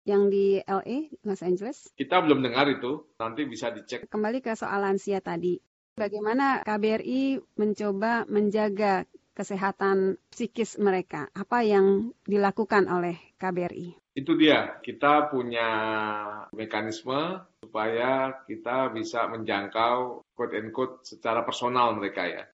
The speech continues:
Speaker 2: Dengan bantuan teknologi sekarang, itu kita bisa lakukan karena jumlahnya tidak sedikit seperti saya sampaikan dari empat ratusan begitu dan tersebar, apalagi kita sendiri nggak bisa lalu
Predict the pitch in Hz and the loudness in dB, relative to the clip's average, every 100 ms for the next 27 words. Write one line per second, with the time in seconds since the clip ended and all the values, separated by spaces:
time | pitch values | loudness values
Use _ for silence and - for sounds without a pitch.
0 | _ - 110 110 113 113 107 104 - _ | _ -10 -6 -2 -2 -2 -6 -12 -20 _
1 | 107 110 110 110 107 107 107 107 107 107 | -2 -2 -2 0 0 -2 -4 -4 -4 -4
2 | 110 107 - 95 95 113 131 135 - _ | -4 -6 -2 -2 0 0 -2 -8 -16 _
3 | _ - 110 117 120 127 127 - 110 123 | _ -18 -10 -4 -2 -2 -4 -8 -6 -4
4 | 107 113 104 95 - 95 98 - _ _ | -4 -2 -2 -2 -4 -4 -4 -8 _ _
5 | 98 101 110 120 110 104 107 98 107 113 | -8 -6 -4 -4 -4 -6 -4 -4 -4 -4
6 | 113 107 92 92 101 107 101 98 - - | -4 -6 -8 -8 -10 -8 -8 -10 -16 -20
7 | 98 101 95 95 92 - 98 101 98 92 | -16 -12 -10 -8 -10 -10 -8 -8 -8 -6
8 | 92 101 98 98 104 95 95 101 - 117 | -6 -6 -6 -4 -4 -8 -14 -12 -8 -8
9 | 127 _ _ _ _ _ 95 101 104 - | -10 _ _ _ _ _ -10 -6 -6 -6
10 | 98 104 110 127 - - _ _ - 95 | 0 2 4 2 -4 -16 _ _ -10 -4
11 | 95 98 95 117 127 117 110 110 107 110 | 0 0 0 0 0 0 0 0 2 2
12 | 110 135 113 - 107 - 120 120 101 92 | 4 4 2 0 -2 2 4 4 4 4
13 | 104 107 107 | 2 0 -2